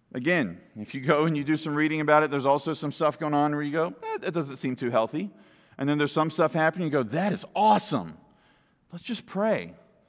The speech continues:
and not be so quick to condemn, uh, or to run around screaming about it. Let's pray, and let's do that right now. God,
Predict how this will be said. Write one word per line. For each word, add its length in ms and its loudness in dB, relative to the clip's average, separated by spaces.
and 140 -2
not 220 2
be 80 -4
so 200 -2
quick 500 -4
to 540 -4
condemn, 640 0
uh, 320 0
or 280 -2
to 340 -4
run 260 -4
around 500 -4
screaming 440 -8
about 280 -10
it. 100 -20
Let's 140 -14
pray, 300 -6
and 80 -12
let's 120 -12
do 120 -8
that 120 -4
right 140 -4
now. 200 -10
God, 380 4